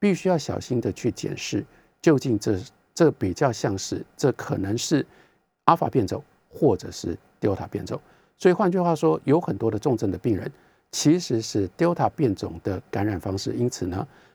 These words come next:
它的这个病毒是攻击病人的血液，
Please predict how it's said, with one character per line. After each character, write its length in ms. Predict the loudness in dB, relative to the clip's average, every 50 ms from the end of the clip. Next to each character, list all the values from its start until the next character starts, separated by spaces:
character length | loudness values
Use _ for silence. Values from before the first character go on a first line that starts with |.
| _
它 240 | -4 0 2 2 2 2
的 160 | 2 0 0
这 160 | 0 -2 -2
个 80 | -4 -4
病 220 | -2 -2 -2 -2
毒 180 | -2 -4 -6 -6
是 260 | -6 -4 -4 -6 -6 -8 _ _ _
攻 240 | 2 4 4 4 4
击 300 | 0 -2 -6 -8 -8 -8 -12 _ _ _ _ _ _ _ _
病 200 | 4 4 6 4 4
人 160 | 0 -2 -4
的 120 | -4 -4 -4
血 280 | -4 -6 -8 -8 -8 -6 -6
液， 200 | -4 -4 -4